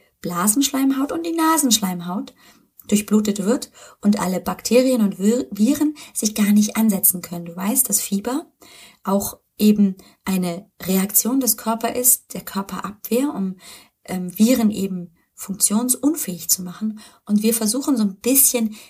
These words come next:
diesen Fiebereffekt nachzuempfinden, ohne dass du aber Fieber hast. Also die Körpertemperatur steigt nicht, aber reflektorisch wird, ähm, eben die Durchblutung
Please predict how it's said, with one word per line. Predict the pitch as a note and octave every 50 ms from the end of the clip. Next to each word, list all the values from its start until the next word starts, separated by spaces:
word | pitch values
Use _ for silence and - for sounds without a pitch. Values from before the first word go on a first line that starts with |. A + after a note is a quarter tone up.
| _ _ -
diesen | G#3 G#3 G3+ G3+ G3+
Fiebereffekt | G3 - - - C4+ C#4+ D4 A#3+ G#3 G#3+ G#3 - - G#3 G#3 G#3 - -
nachzuempfinden, | E3+ F3 G3 A3 G#3+ G#3+ - - F#3+ F#3 - - F#3+ F#3 - -
ohne | - A#3+ C#4 D4 D4+
dass | C4+ A#3+ -
du | - A3+
aber | G#3+ G#3 G#3
Fieber | G#3 - A#3+ A3+ A3+ G#3 G#3+
hast. | - G#3 G#3+ -
Also | - - F#3
die | F3 G3 -
Körpertemperatur | - - G#3+ G#3+ A#3+ G#3+ - A3 G#3+ G#3 G#3 G3+ G#3 - - A3 A3 A#3
steigt | - - - F#3+ F#3+ - - - -
nicht, | A3 C#4 - - - - - - - - - - -
aber | - G3+ G3+ G#3
reflektorisch | G3+ G#3 - - G3+ - - - - C4+ D#4 - D#4+ F#4 G4 - - - - - - - - _
wird, | - F3 F3+ F#3+ G#3 G#3+ G#3+ - - -
ähm, | G3 F#3+ F#3 F3+ F3+ F3+ F#3 - _ _ _
eben | - G3 G3+ G3 G3 F#3+ F#3 F#3+ - - - _ _ - -
die | G3+ F#3+
Durchblutung | - G3 G3 - - G#3 A3+ A3+ - F#3 E3+ E3 D#3+